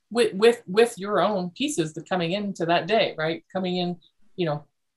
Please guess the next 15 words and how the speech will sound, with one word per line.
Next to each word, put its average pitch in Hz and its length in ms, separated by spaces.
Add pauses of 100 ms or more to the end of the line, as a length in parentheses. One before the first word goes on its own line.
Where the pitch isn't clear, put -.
(260)
if - 160
you 180 80
just 190 180
look 208 140
at 190 60
the 185 80
pandemic 202 520
piece 160 300
of, 165 300 (340)
you 190 80
know, 175 200
you 190 320
were 214 140
asked 180 480
to, 175 460